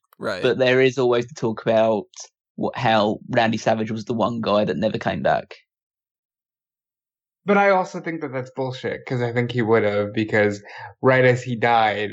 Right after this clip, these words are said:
Speaker 3: everybody was starting to come back.
Speaker 2: No, but I don't say, I don't think it was, well,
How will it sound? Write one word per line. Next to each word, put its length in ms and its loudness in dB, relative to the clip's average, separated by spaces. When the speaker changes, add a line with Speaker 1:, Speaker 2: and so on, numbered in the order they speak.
Speaker 3:
everybody 680 -2
was 120 -6
starting 280 -4
to 120 -16
come 180 -8
back. 280 -4
Speaker 2:
No, 100 2
but 100 6
I 40 6
don't 180 4
say, 460 0
I 80 2
don't 180 2
think 140 -6
it 60 -6
was, 160 -6
well, 240 -2